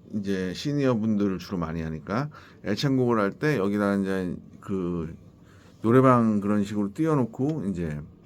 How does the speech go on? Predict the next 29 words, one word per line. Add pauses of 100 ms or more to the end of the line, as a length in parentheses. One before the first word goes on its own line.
(680)
보시면서
가사나
이런
걸
큰
화면에서 (100)
편하게
보시면서 (600)
녹음할
수
있도록
이제
이렇게
한
거고요.
그리고
이제 (420)
또
이제 (180)
여기에
뭐
큐베이스서부터
다른
모든
이런
소프트웨어들이
다
깔려
있어서